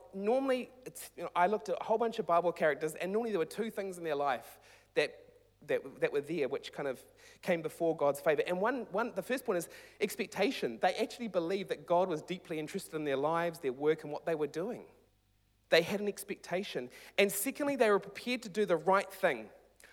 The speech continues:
Like the midwives in those circumstances, whether it was Joseph or Esther or Nehemiah or Ezra, in all their situations, with all the projects and all the jobs they had, they were prepared to do the right thing. And because of those two things, because they were expectant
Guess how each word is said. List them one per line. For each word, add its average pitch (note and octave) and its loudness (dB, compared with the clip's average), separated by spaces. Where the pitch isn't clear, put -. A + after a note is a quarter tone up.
Like C4 10
the A#3+ 4
midwives A3+ 4
in G#3+ 0
those F#3+ 0
circumstances, E3 -2
whether G#3+ 4
it A3 2
was F3+ -6
Joseph A3+ 2
or D3+ -6
Esther A3+ 2
or D#3 -2
Nehemiah G3+ -2
or - -10
Ezra, G3+ -4
in A3 4
all D#4 6
their D#4 -2
situations, A3 -2
with F3 -6
all C4 4
the B3+ -2
projects A#3 -2
and G#3 -4
all A#3+ -2
the A3 2
jobs G3 0
they F#3+ 4
had, D#3 0
they F#3+ 12
were F#3+ 2
prepared A3 -6
to F#3+ -14
do G3 -2
the E3+ 0
right F3+ 4
thing. F3+ -6
And F3+ -2
because B3+ -4
of A3 -8
those A3+ 8
two G#3+ -8
things, F3 -4
because A#3+ -6
they A3+ 2
were G3 2
expectant - -6